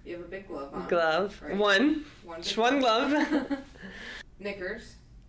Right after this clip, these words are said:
Speaker 2: Yes.
Speaker 1: And then big long socks.
Speaker 2: Socks.
Speaker 1: And special shoes.
Speaker 2: Fencing shoes. Uh, we have chest protectors for
Speaker 1: Oh,
Speaker 2: women.
Speaker 1: that's right. That's right. Did you have a, um, the, the hard one? The
Speaker 2: Yeah.
Speaker 1: hard one? Okay.
Speaker 2: Yeah.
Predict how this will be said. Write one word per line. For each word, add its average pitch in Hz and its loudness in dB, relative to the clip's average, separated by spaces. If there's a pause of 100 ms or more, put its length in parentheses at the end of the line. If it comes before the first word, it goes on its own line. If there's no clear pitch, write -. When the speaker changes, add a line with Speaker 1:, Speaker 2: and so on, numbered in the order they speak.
Speaker 2:
Yes. - -4 (640)
Speaker 1:
And 170 -8
then 156 -8 (160)
big 160 -10
long 165 -10
socks. - -16 (140)
Speaker 2:
Socks. - -8 (400)
Speaker 1:
And 147 -12
special - -16
shoes. - -18 (380)
Speaker 2:
Fencing 202 0
shoes. 165 -4 (120)
Uh, 180 4
we 196 4
have 202 2
chest 226 -2
protectors 202 -2
for - -4
Speaker 1:
Oh, 190 2
Speaker 2:
women. 196 4 (100)
Speaker 1:
that's 320 2
right. - -2
That's 175 -14
right. - -8
Did 175 -10
you 208 -8
have 190 -6
a, 180 -8
um, 170 -10 (160)
the, 170 -6
the 165 -8
hard 170 -6
one? 226 -10 (380)
The 190 -4
Speaker 2:
Yeah. 214 4
Speaker 1:
hard 427 4
one? 330 4 (400)
Okay. 240 -4
Speaker 2:
Yeah. 311 2